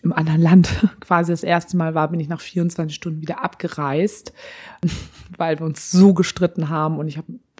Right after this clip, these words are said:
mich da eigentlich schon getrennt. Dann haben wir uns so sehr vermisst und wollten uns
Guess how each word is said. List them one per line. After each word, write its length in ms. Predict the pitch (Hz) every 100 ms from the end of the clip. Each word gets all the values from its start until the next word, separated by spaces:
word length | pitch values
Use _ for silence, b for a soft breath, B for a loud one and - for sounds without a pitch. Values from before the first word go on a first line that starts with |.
| _ _ _
mich 240 | - 160 -
da 160 | 160
eigentlich 280 | 160 156 165
schon 160 | - 170
getrennt. 520 | 160 - 175 165 156
Dann 140 | 151
haben 120 | 151 165
wir 60 |
uns 140 | 160 -
so 120 | 165
sehr 260 | 165 160
vermisst 600 | 160 170 165 165 151 -
und 180 | 156 160
wollten 280 | 165 160 165
uns 320 | 151 - -